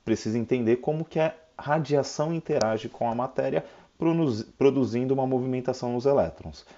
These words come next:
Por isso, a gente foi estudar a estrutura dos átomos, né?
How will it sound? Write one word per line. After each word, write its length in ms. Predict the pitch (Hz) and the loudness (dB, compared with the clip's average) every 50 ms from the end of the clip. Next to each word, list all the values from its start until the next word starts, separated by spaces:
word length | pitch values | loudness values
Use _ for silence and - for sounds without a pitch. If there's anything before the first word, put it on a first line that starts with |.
| - - - - _ _ | -20 -20 -20 -20 _ _
Por 180 | - 240 214 139 | 2 4 6 6
isso, 460 | 127 123 123 - - - 185 208 - - | 6 6 4 2 0 -2 -2 -2 0 -2
a 80 | - 123 | -2 -2
gente 200 | 123 131 123 - | 0 -2 -4 -6
foi 220 | - - 131 127 | -4 0 2 2
estudar 580 | 123 123 - - 131 107 95 90 92 104 104 - _ _ _ _ _ - | 2 0 -2 -4 0 2 2 2 2 0 -2 -8 _ _ _ _ _ -4
a 60 | 127 | -4
estrutura 440 | 123 - - 127 117 - - 123 117 | -4 -4 -4 -8 -10 -4 0 2 2
dos 220 | 113 127 139 135 | 2 2 2 6
átomos, 560 | 143 135 120 - - 87 80 78 73 - - _ | 6 6 6 4 0 -6 -8 -8 -10 -14 -16 _
né? 240 | - 87 90 98 | -6 -4 -4 -4